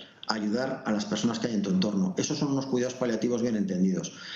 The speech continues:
De acuerdo a la Sociedad Española de Cuidados Paliativos, en España el cincuenta por ciento de la gente que los necesitaría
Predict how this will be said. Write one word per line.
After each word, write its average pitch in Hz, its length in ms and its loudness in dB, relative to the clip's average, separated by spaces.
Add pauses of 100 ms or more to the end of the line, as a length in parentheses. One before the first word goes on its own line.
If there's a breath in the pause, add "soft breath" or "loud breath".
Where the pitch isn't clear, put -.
(160 loud breath)
De - 120 4
acuerdo 147 280 -2
a - 40 2
la 143 60 0
Sociedad 143 360 -2
Española 139 340 0
de 117 100 -4
Cuidados 117 280 0
Paliativos, 131 720 0
en 104 100 4
España 135 480 0 (540 loud breath)
el 113 160 2
cincuenta 110 500 -2
por - 140 -4
ciento 135 300 0
de 123 80 -2
la 110 80 -2
gente 120 280 -2
que 104 80 0
los 98 160 0
necesitaría 104 960 -2